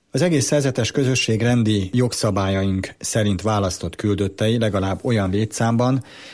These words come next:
mint akik saját jogon vesznek részt a káptalanon. Ez a százharmadik cikkely. Hát bizony,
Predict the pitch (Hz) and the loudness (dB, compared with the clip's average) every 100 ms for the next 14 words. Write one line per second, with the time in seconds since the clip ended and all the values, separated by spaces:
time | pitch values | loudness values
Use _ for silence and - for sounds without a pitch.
0 | - 113 110 110 - 107 - - - 123 | -6 0 2 2 0 -2 -4 -6 -2 0
1 | 92 87 - 95 92 90 92 - 85 - | 0 -2 -4 -2 -2 -2 -4 -6 -8 -6
2 | 87 - 87 80 82 73 - 76 73 73 | -6 -6 -8 -6 -8 -8 -10 -10 -10 -12
3 | 73 - - - - _ _ 107 101 92 | -14 -18 -20 -20 -20 _ _ -2 0 -2
4 | - 107 101 113 104 101 85 - 127 - | 0 0 0 -2 0 -2 -4 -4 -4 -2
5 | 135 139 143 - - - - - 143 139 | 0 0 0 -6 -18 -20 -20 -6 -2 0
6 | 131 123 123 | 2 4 4